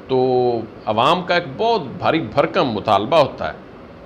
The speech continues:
लोग, स्टूडेंट, जितने भी बच्चे बड़े, अ, किला दीदार सिंह में एक एहतजाज करते हैं और थाने के ऊपर एक अपना प्रेशर भी डालते हैं।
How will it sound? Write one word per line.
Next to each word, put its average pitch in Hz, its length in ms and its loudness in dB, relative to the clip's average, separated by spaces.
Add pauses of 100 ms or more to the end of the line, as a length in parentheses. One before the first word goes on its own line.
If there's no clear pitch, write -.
(560)
लोग, 131 500 2
स्टूडेंट, 131 760 -2
जितने 147 280 -4
भी 135 220 -2
बच्चे 113 460 -2
बड़े, 110 320 0
अ, - 920 -12
किला 120 260 -2
दीदार 98 320 0
सिंह 110 260 -4
में 113 100 -4
एक 107 180 -8
एहतजाज 98 600 -4
करते 95 360 -10
हैं 90 200 -6
और 92 100 -6 (180)
थाने 107 240 -4
के 101 140 -8
ऊपर 98 420 -6
एक 101 180 -10
अपना 92 240 -10
प्रेशर 135 500 -4
भी 107 120 -6
डालते 90 400 -6
हैं। 85 160 -10